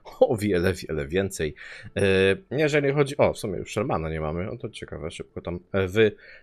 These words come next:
wy-, no, wyparował po prostu. Mamy mit-, bitwa na mapie, e, Morze Nadziei.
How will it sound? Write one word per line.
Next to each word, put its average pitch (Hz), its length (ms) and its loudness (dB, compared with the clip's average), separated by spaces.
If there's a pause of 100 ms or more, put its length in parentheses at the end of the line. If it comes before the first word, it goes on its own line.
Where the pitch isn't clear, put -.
wy-, 120 480 2 (100)
no, 95 220 -4
wyparował 85 540 -4
po - 120 -18
prostu. - 380 0 (840)
Mamy 156 440 8
mit-, 131 240 2
bitwa 117 420 6
na 107 100 4
mapie, 101 360 2 (120)
e, 95 260 2
Morze 120 340 4
Nadziei. 151 500 6